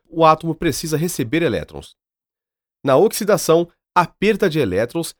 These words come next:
e o aumento do nox. Já na redução, há ganho de elétrons e diminuição do nox. Agentes. Oxidante e redutor. Quando um átomo sofre oxidação,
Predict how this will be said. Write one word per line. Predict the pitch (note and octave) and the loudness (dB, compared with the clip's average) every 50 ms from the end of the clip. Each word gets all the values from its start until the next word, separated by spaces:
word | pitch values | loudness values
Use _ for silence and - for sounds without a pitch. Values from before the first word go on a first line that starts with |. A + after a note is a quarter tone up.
| _ _ _ - | _ _ _ -8
e | C3+ | -2
o | D#3 F3+ | 0 2
aumento | D#3+ A#2+ G#2+ B2 E3 F#3 - E3+ | 2 2 2 0 -2 -4 -4 -6
do | F3 F3 | -4 -2
nox. | C#3+ G#2+ D#2+ C#2+ - - - - _ _ _ _ _ _ - | -2 -2 -2 -4 -8 -14 -20 -20 _ _ _ _ _ _ -10
Já | G#2 G2+ C3+ C#3+ | -4 -2 0 0
na | A#2 | 0
redução, | F#2+ G2+ A2+ D3+ F3 - - E3 F3 F#3+ F#3+ _ _ _ _ _ - | -2 -2 -6 -8 -6 -2 0 0 0 0 -2 _ _ _ _ _ -4
há | C3 A2+ G2+ | -4 -4 -4
ganho | F#2 - B2+ D#3+ G3+ G#3+ | -2 2 2 4 4 2
de | F3+ G#3+ | 0 0
elétrons | G3+ E3+ D3+ D#3 D#3 D#3+ E3+ E3 - - _ _ _ _ _ - | 0 0 0 0 -2 -4 -6 -8 -8 -12 _ _ _ _ _ -4
e | D3 C3+ | -4 -4
diminuição | A#2 A2 D#3+ G3+ G#3+ G#3+ G3 E3 B2 - - - F#3 G3 | -4 -6 -6 -6 -4 -2 -2 -2 -2 -2 -2 -2 -2 -2
do | F#3+ F3+ | -2 -2
nox. | B2+ F2+ D2 C#2+ _ - - - _ _ _ _ _ _ _ _ _ _ _ _ _ _ _ _ - | -2 -4 -6 -8 _ -20 -20 -20 _ _ _ _ _ _ _ _ _ _ _ _ _ _ _ _ -2
Agentes. | D3+ C#3+ B2 G#2+ C3+ C3+ A#2 F2 - - D#2+ - - - _ _ _ _ _ _ _ _ _ - | 0 0 0 0 0 -2 -2 -2 -6 -12 -20 -20 -20 -20 _ _ _ _ _ _ _ _ _ 0
Oxidante | F3 F#3+ - - E3 A#2+ A#2+ B2+ C3 - - D3+ - _ _ - | 0 0 0 -2 -2 0 0 0 0 -2 -8 -10 -12 _ _ -6
e | |
redutor. | B2+ C#3 D3 D3+ C3+ - G2+ D#2+ D2 - _ _ _ _ _ _ _ _ _ _ _ _ _ _ _ | -4 -4 -4 -6 -6 -8 -8 -8 -10 -12 _ _ _ _ _ _ _ _ _ _ _ _ _ _ _
Quando | G3 G#3 G#3 G#3 | 2 4 4 4
um | F#3+ E3+ | 6 6
átomo | F3+ G3 G3+ - A3 G3+ G3 | 6 6 4 2 0 -2 -2
sofre | - - - C3+ A2+ G2+ - A#2+ A#2 - | 0 0 2 2 2 2 -2 -6 -4 -2
oxidação, | E3+ F#3 - - F3+ E3+ D3+ C3 - - C#3 D3 D3 | -2 -2 -2 -2 -2 0 0 0 0 -2 -2 -2 -2